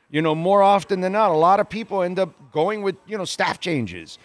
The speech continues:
And you end up losing your job 'cause you're part of a staff change. Yeah, every once in a while it'll be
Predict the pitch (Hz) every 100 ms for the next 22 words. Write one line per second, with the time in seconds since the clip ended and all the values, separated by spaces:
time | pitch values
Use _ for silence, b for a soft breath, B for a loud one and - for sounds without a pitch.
0 | b b - 143 135 175 247 220 240 165
1 | 165 240 226 233 208 233 240 208 196 185
2 | 214 214 226 208 190 220 214 - 156 233
3 | 233 - - 202 226 233 196 214 - 214
4 | 214 214 202 160 156